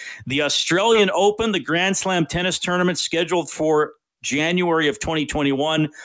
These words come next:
already looking at plans for how they're gonna run their tournament. One option, scrapping it all together. Maybe they would just allow spectators in from Australia. Already with the Grand Slams, the French Open has gone from May to September.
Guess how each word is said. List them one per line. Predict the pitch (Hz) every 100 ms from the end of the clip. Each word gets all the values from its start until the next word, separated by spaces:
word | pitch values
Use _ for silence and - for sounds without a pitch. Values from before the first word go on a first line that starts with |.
| - - _
already | 147 170 190 185 180 175 170 170
looking | 143 135 165 165 170 165 151
at | 135 -
plans | - 147 156 156 160
for | - 123
how | 127
they're | 127 139 151
gonna | 160 139
run | 127 139 135
their | 127 160
tournament. | 160 165 160 156 147 - - - _ -
One | - 110 123 147
option, | 147 156 - 151
scrapping | 139 - - 139 147 156
it | 139
all | 135
together. | 127 110 131 147 156 143
Maybe | 113 131 143
they | 139 139
would | 131
just | 139 -
allow | 127 131
spectators | 127 - 143 139 143 131 123
in | 131 127 123 - - _
from | - 135 135
Australia. | 123 - - 135 143 147 147
Already | 135 123 117 151 170
with | 151 139
the | 117
Grand | 135 139 127
Slams, | - 135 131
the | -
French | - 143 139
Open | 135 131 123
has | 110
gone | 123 120
from | - 110
May | 120
to | 123
September. | - - - 143 139 135